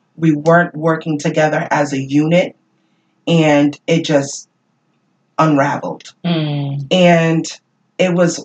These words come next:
Speaker 1: one of the hardest things that I've ever done was to make that decision for us to separate and go our separate lives,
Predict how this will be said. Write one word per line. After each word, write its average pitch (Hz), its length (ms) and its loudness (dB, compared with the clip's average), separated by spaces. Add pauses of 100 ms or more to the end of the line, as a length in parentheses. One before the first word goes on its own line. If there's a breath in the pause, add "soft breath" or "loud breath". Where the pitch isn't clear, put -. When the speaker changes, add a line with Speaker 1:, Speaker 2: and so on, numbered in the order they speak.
(100)
Speaker 1:
one 170 240 0
of 156 80 0
the 139 80 2
hardest 160 480 -2
things 143 240 -2
that 139 80 -2
I've 139 200 -4
ever 147 300 -2
done 127 460 -4
was 147 240 -2
to 139 120 -4
make 135 200 -2
that 123 180 -2
decision 131 560 -6 (300 soft breath)
for - 180 2
us 143 160 -4
to - 140 -10
separate 151 760 -2 (520)
and 165 200 4
go 156 180 2
our 143 120 2
separate 139 380 -2
lives, 127 420 0